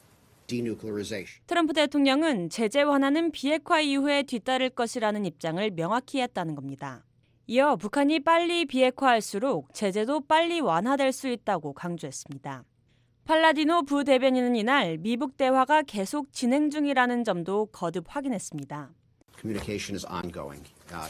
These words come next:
Speaker 1: yes. And so, as far as the status of, um, what is going on right now, I would say our goal remains the same, and that is to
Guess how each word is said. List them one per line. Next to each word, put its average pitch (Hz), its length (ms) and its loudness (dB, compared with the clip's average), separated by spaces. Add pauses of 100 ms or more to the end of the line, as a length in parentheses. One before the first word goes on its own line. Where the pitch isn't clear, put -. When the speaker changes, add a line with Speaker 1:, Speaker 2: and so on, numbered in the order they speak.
Speaker 1:
yes. - 500 -10
And 113 160 -6
so, 127 360 -4 (260)
as - 140 -10
far 170 240 0
as 147 100 -4
the 113 120 -10
status - 800 -4 (500)
of, 113 760 -4
um, 107 720 -4 (460)
what 131 180 -2
is 117 140 -4
going 123 280 -2
on 120 300 -2 (220)
right 127 260 0
now, 123 260 0
I 117 120 -2
would 113 160 -4
say 123 180 -2
our 101 120 -2 (120)
goal 110 400 -4 (800)
remains 104 400 -8
the 104 100 -14
same, 76 300 -8 (320)
and 104 160 -8
that 113 180 -4
is 107 320 -10 (300)
to 123 140 -12